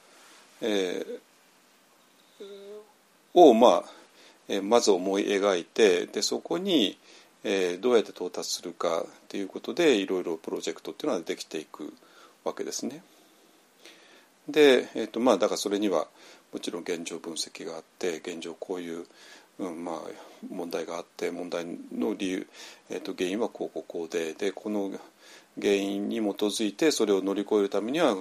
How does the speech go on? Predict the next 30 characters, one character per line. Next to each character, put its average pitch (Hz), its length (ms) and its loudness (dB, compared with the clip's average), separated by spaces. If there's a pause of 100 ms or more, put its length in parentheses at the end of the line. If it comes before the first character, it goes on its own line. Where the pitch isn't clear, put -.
(380)
こ - 120 -4
れ - 80 -2
が 92 140 -2
必 - 200 -6
要 92 120 -2
だ 87 120 -2
よ 82 120 -4
ね 87 160 -8
っ - 20 -4
て - 240 -10
い 87 80 -6
う 80 100 -12
ね、 143 180 -10 (180)
え 120 140 -4
ー、 - 20 -2
の 113 260 -2
と 135 140 -6
こ 156 80 -6
ろ 156 120 -4
で 165 300 10 (380)
あ 95 100 2
る 85 100 -6
プ - 140 -12
ロ 90 80 -4
ジ 85 80 -10
ェ 78 60 -10
ク - 100 -16
ト、 82 220 -10 (220)
あ - 20 -14
の、 - 80 -12